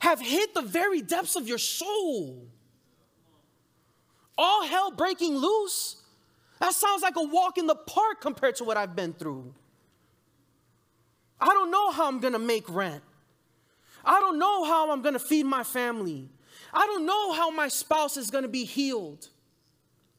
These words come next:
And I get it. Some of y'all are blessed and highly favored. You don't know what I'm talking about. I need to know this.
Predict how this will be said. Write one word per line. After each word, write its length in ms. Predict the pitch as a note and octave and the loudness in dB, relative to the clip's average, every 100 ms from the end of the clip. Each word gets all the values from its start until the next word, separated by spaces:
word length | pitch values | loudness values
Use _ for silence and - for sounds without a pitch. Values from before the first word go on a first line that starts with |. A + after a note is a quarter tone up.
| _ _ _ _ _ _ _ _ _ - - | _ _ _ _ _ _ _ _ _ -12 -2
And 80 | F#4+ | 0
I 120 | A4+ A#3 | 0 -2
get 240 | A3+ B3+ | 2 2
it. 120 | D#4+ E4+ | 2 2
Some 240 | F4+ G4+ | 2 2
of 140 | G4+ | 0
y'all 100 | F4 | 2
are 160 | F4 E4+ | 2 2
blessed 380 | F3+ B3 D#4+ - | 0 -2 -2 -2
and 120 | D4 | -2
highly 280 | B3+ C#4+ C4+ | 0 -2 -4
favored. 480 | - G#3+ C4 D#4 C4+ | -2 -2 -2 -2 0
You 60 | |
don't 120 | F#4 | 0
know 100 | E4+ | 2
what 120 | D4+ C4 | 2 0
I'm 100 | G3+ | -2
talking 360 | G3+ G3 G3+ | -6 -6 -6
about. 480 | G3+ G3 C#4+ F#4+ - - - - - - - - - - - - - - _ _ _ _ _ _ _ _ _ _ _ _ _ _ _ _ _ _ _ | -4 0 0 -2 -12 -20 -20 -20 -20 -20 -20 -20 -20 -20 -20 -20 -20 -20 _ _ _ _ _ _ _ _ _ _ _ _ _ _ _ _ _ _ _
I 220 | - E4+ F#4 | -2 0 0
need 220 | B3+ A3 | -2 -2
to 140 | A3+ | -4
know 200 | G3 F#3 | -4 -6
this. 540 | F3+ G#3+ D4+ - - | -4 -4 -6 -8 -10